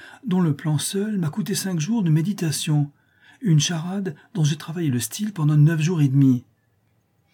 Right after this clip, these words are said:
Enfin, j'ai changé dix-huit fois le premier vers. Oui, dix-huit fois. Je faisais des variantes en dormant. Comme Voltaire, monsieur le comte.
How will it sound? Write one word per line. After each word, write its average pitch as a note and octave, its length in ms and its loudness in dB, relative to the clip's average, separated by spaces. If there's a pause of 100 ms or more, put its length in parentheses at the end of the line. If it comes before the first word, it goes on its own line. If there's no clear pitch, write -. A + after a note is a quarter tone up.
(140)
Enfin, E3 480 -2
j'ai C#3+ 320 -2
changé D#3 420 0
dix-huit D3+ 360 2
fois G#3 260 -6
le E3+ 140 -2
premier D#3 260 6
vers. G#2 380 -2 (340)
Oui, G#3+ 240 2
dix-huit F3+ 360 2
fois. A2 360 -8 (560)
Je - 160 -4
faisais C#3+ 240 -2
des A#2+ 100 -2
variantes A#2+ 500 -2
en G2+ 80 -6
dormant. G#2+ 520 -4 (960)
Comme D#3 180 6
Voltaire, C3+ 500 0
monsieur C3 240 -4
le C#3 60 0
comte. C#3+ 360 -4